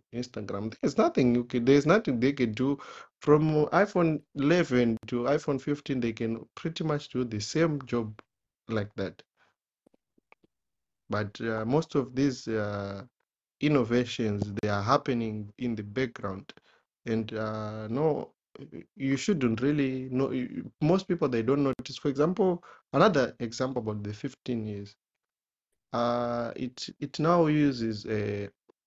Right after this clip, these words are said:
a platform called three nanometer chip,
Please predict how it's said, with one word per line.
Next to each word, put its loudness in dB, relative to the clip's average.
a -6
platform 0
called -6
three 0
nanometer -4
chip, -8